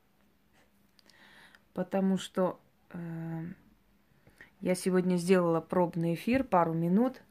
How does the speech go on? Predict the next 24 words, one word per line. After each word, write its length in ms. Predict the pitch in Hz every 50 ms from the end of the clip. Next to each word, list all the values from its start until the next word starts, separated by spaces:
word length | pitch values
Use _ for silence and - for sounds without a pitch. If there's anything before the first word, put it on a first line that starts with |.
| _ _ -
Мне 200 | 185 180 180 175
нужно 340 | 175 165 165 - 170 165
было 320 | 160 165 160 160 160 151 - _ _ _ _ _ _ _ _ _ _ _ _
проверить 500 | - 160 160 175 170 170 165 160 160 -
ещё 280 | 170 160 - - 247 269
раз 200 | 285 262 262 -
насчёт 320 | 233 214 196 - 214 185
дизлайков 760 | 180 202 214 196 196 208 214 208 208 202 196 - 196 185 -
этих, 400 | 190 190 185 - - 196 - -
то 160 | - _ - 180
есть 180 | 170 - -
лайков 600 | 175 180 190 190 190 180 180 - 180 170 - -
уже, 300 | 170 160 165 170 165 160
да, 280 | 160 160 160 160 151 151
уже 220 | 156 156 160 160
для 160 | 156 165 160
лайков, 340 | 165 165 165 156 156 - 160
я 120 | 156 160 156
уже 100 | 156 -
запуталась 520 | 175 170 165 - - - 143 139 147 -
с 60 | -
этими 340 | 160 156 - 147 147 151 - - - - - - - - - - - - -
лайками, 420 | 196 202 202 196 - 202 185 180
дизлайками. 840 | 170 - 196 185 170 196 220 254 294 294 - 247 226 220 214 202 208